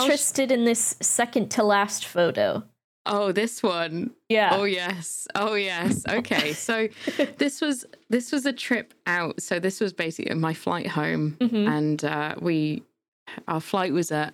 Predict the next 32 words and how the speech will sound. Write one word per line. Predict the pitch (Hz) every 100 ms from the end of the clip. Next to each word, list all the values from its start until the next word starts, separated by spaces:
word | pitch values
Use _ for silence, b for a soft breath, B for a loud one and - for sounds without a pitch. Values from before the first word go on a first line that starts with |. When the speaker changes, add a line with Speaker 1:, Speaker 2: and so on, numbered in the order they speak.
| -
Speaker 2:
I |
think | - 214
it |
was | 190 -
half | - 208 220
nine | 202 190
in | 180
the |
morning | 175 165 156 147 147 - _ _ _ _ _
from | - 160 156 - _ -
Las | 180 -
Vegas | 175 156 151 151 -
to, | - - 165 156 151
we, | 156 151 -
we | 160
had | 165
a | 160
stopover | - 185 185 170 165
in | 160
Chicago. | - 156 151 143 139 147 160 _
Speaker 1:
Mm-hmm. | 220 214 196 214 - 151
Speaker 2:
Um, | 156 151 151 156
so | - -
we | 165
had | 160 170 165
to | 165
be | 156 151 147 151 170 -
at | 165
the | 160
airport | 151 151 - -
pretty | 320 269 160
early, | 156 160 175